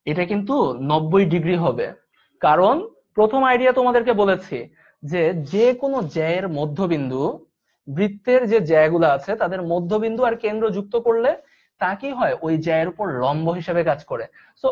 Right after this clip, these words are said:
ওএফ যেটা আছে, এটা এবি এর উপরে লম্ব হিসেবে কাজ করবে। এবং লম্ব মানেই তো আমরা জানি যে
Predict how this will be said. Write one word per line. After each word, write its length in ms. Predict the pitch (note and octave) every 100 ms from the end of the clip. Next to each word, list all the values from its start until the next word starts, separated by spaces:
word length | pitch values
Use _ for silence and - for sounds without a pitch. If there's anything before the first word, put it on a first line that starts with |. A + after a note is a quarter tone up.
| -
ওএফ 340 | G#3+ C#4 E4+ D4+
যেটা 360 | A#3+ C4+ B3+
আছে, 360 | G#3 - D3+ -
এটা 280 | E3 E3+ G3+ G3+
এবি 300 | D#3+ D#3 F3
এর 80 | F#3
উপরে 220 | F#3+ G#3+
লম্ব 360 | F#3 C#3+ D#3+ E3+
হিসেবে 320 | F#3+ F3+ F3+
কাজ 200 | E3+ D#3
করবে। 280 | D#3 C3 A#2+ - _ _ _ _ _ -
এবং 640 | C#4 D#4 F#3+ E3 G#3 D3+
লম্ব 420 | D3+ F3 A3 C4
মানেই 380 | G#3 D#3 F3 A3+
তো 120 | A#3
আমরা 200 | A3+ A3+
জানি 280 | G3 G3 G3
যে 240 | F#3+ D#3